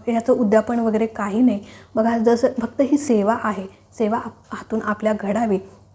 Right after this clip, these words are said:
आणि यातून आपल्याला महाराजांनी बाहेर काढावं एवढीच आपली अपेक्षा असते. जसजशी तुम्ही सेवा वाढवाल, जसजशी तुम्ही सेवा कराल,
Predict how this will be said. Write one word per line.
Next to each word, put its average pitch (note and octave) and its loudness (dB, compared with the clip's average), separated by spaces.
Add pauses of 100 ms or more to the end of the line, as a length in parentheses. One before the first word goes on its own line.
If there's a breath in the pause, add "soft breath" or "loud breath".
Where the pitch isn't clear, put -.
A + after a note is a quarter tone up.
(540)
आणि A#3 2
यातून A#3 2
आपल्याला A3 -2
महाराजांनी G#3 -4
बाहेर G#3 0
काढावं G3+ -2
एवढीच G#3+ 0
आपली A3+ -2
अपेक्षा - -8
असते. F#3+ -8 (1160 loud breath)
जसजशी B3 4
तुम्ही B3+ 4
सेवा G#3 0
वाढवाल, G3+ -2
जसजशी A#3 -2
तुम्ही A3+ -2
सेवा G3+ -4
कराल, F#3+ -6